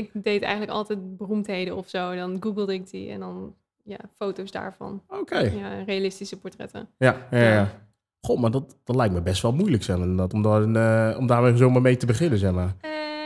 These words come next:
Speaker 1: ja, nou ja, ik vond het, ik vond het echt wel leuk om te doen. En echt van kinds af aan was ik al bezig met tekenen. Dus
Speaker 2: Ja?
Speaker 1: ik had er al heel veel uren in zitten.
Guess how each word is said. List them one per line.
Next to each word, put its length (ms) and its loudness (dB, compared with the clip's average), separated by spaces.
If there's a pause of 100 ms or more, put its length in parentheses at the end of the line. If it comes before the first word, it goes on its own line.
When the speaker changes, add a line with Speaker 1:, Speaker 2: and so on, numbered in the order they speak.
(300)
Speaker 1:
ja, 180 0
nou 160 -2
ja, 80 -2
ik 140 -6
vond 240 -6
het, 100 -12
ik 260 -10
vond 120 -6
het 20 -8
echt 120 -8
wel 120 0
leuk 180 2
om 80 -4
te 80 -4
doen. 100 -2
En 80 -6
echt 280 -4
van 160 -2
kinds 240 -4
af 80 -10
aan 200 -4
was 120 -12
ik 80 -20
al 100 -12
bezig 280 -10
met 160 -10
tekenen. 380 -8
Dus 80 -4
Speaker 2:
Ja? 120 4
Speaker 1:
ik 60 -2
had 160 -8
er 60 -10
al 120 -6
heel 180 -4
veel 260 -12
uren 340 -8
in 160 -6
zitten. 300 -8